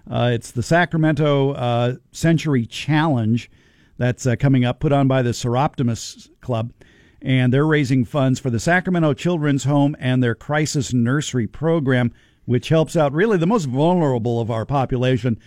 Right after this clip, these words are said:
and that's the young children in need of a safe haven, and that includes our immigrant population. And so the funds raised, uh, go to that. And so, uh, as a fundraiser, I'm,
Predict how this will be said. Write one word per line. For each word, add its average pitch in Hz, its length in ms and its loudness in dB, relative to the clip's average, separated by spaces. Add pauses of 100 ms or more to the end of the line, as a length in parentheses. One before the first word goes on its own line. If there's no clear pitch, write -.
(260)
and 120 120 0
that's 143 200 0
the - 160 0
young 160 320 2
children 131 580 0
in 117 180 0
need 139 220 0
of 120 140 0
a 113 60 -2
safe 143 420 -4 (100)
haven, 117 500 0 (400)
and 117 140 0
that 135 160 2
includes 120 500 0
our 117 120 -2
immigrant 123 480 -2
population. 110 760 -4 (640)
And 113 260 0
so 123 180 -2
the 107 80 -2
funds 135 340 2
raised, 127 580 0
uh, 110 380 -4
go 117 400 -2
to 120 160 -4
that. 120 320 -2
And 190 140 -2
so, 196 220 2
uh, 190 120 2
as 220 300 -2
a 302 40 0
fundraiser, 202 640 0
I'm, 202 160 -2